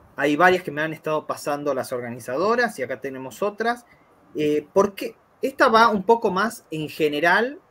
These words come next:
hacia una opinión más tuya. ¿Por qué pensás que hay una idea de que Borges es difícil? ¿Es solo por lo intelectual o es,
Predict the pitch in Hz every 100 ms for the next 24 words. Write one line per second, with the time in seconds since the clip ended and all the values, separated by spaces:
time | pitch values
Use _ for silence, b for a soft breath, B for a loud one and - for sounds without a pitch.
0 | - 131 127 - 139 135 120 120 104 _
1 | 143 147 139 139 139 151 156 151 - -
2 | 220 214 240 262 _ _ _ _ 214 220
3 | 349 349 285 247 233 262 254 254 _ -
4 | 220 240 220 _ _ _ _ 160 202 220
5 | 175 170 185 214 214 165 180 180 180 170
6 | 127 131 220 220 - 208 180 160 165 -
7 | 185 170 - - 101 113 _ _ _ _
8 | _ - 214 214 240 269 247 208 185 170
9 | 160 165 156 165 - 220 294 349 359 -
10 | 175 180 180